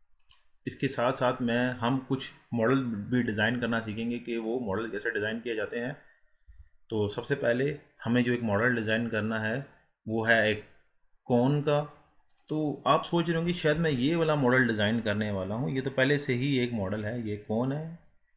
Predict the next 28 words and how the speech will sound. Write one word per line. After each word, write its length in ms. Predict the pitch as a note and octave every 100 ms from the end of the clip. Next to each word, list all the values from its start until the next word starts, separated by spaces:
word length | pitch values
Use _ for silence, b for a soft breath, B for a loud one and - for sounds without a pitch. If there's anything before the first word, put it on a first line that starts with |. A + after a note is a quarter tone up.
| _ -
लेकिन 160 | C3 C3
ये 120 | D3
cone 260 | D3 C#3+ C3+
हमें 200 | A2+ A#2+
नहीं 260 | A2+ A2+
चाहिए 300 | A2 F#2 F2+
ये 100 | F2+
वाली। 200 | D2+ D2 - _ _ _ _ _ _ _ - _ _ _ _ -
उसकी 240 | G#2+ -
reason 240 | A2+ B2+ B2+
क्या 160 | C3
है, 140 | B2+ B2+
इसके 240 | B2+ -
ऊपर 160 | B2+ A#2
loops 360 | A2 B2+ - B2
नहीं 120 | A2
लगते। 320 | F#2+ F2+ F#2
मैं 140 | F#2+
इसको 200 | G2+ -
ज़रा 140 | G2+ G2
सीधा 220 | - G#2+
करके 240 | A#2 B2 A2+
दिखाते 280 | G#2+ G2
हैं 80 | A#2+
आपको। 240 | G#2+ - G#2+
जी 220 | G2 G#2+
प्रेस 200 | B2+ B2
किया, 220 | A2+ A2+